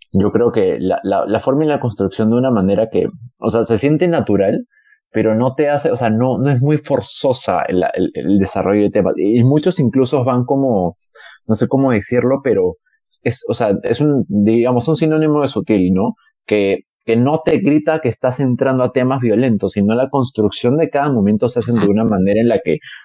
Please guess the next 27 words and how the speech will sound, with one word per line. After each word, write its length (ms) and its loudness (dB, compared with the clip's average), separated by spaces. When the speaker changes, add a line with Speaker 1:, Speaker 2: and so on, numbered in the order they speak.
Speaker 1:
como 260 2
ya 180 2
se 140 -2
sabe 280 0
que 80 -2
estamos 320 0
en 100 2
un 140 2
contexto 720 0
tenso 400 0
de, 80 2
de 200 2
la 80 2
historia, 440 0
o 40 -2
sea, 120 -2
de, 160 0
de 160 0
la 120 -2
saga, 400 -2
funciona 420 0
creo 200 0
que 100 -2
de 140 2
maravilla 480 0
cómo 240 -2
pueden 280 0